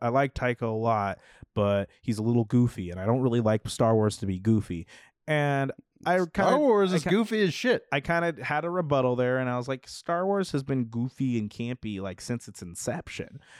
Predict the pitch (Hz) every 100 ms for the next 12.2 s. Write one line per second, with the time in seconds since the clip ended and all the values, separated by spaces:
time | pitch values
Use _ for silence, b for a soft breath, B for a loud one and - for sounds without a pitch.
0 | B 123 123 113 123 117 113 110 120 -
1 | 151 156 156 - 139 143 147 320 311 135
2 | 139 156 165 165 135 131 127 120 120 131
3 | 151 180 170 165 143 131 139 135 B B
4 | - 117 120 110 b _ - 135 131 131
5 | 131 127 123 120 - 110 110 107 104 -
6 | - - - - - 135 - 127 - _
7 | _ 117 110 107 - 127 113 - - -
8 | 113 110 104 101 104 104 101 - - -
9 | 123 104 - - 101 104 98 - 104 98
10 | 92 87 95 B B B _ - 127 117
11 | 113 110 117 131 - 135 143 120 120 113
12 | 107 104